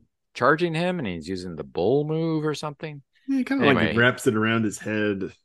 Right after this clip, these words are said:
Speaker 2: to disorient him and just starts pounding him.
Speaker 1: There you go. So he's got it, the coat around his head, and he hits him a couple of times in the head.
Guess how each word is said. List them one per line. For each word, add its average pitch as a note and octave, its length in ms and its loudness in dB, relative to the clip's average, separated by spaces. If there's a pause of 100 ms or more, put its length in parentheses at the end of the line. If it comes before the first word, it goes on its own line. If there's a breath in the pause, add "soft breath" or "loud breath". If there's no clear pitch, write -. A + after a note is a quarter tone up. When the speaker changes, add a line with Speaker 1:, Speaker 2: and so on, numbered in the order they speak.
(120)
Speaker 2:
to F#2+ 400 2
disorient G2+ 720 4
him F2 160 -4
and F2+ 300 -8
just G2 140 -6
starts F2+ 320 0
pounding F#2 380 2
him. F2+ 320 -4 (540)
Speaker 1:
There F2 220 -2
you D#2 100 -6
go. D2+ 320 -10
So D#2+ 260 -4
he's E2 140 -4
got A2+ 200 2
it, - 200 -6
the F2+ 300 0
coat D3 200 0
around C3 220 2
his A2 160 -2
head, G2+ 260 2
and D#2 240 -4
he D2+ 480 -8 (500)
hits - 200 0
him E2+ 200 -2
a D2+ 80 -4
couple E2+ 280 -4
of D2+ 80 -6
times D#2 420 -6
in C#2+ 80 -12
the C#2+ 100 -10
head. D2 340 -10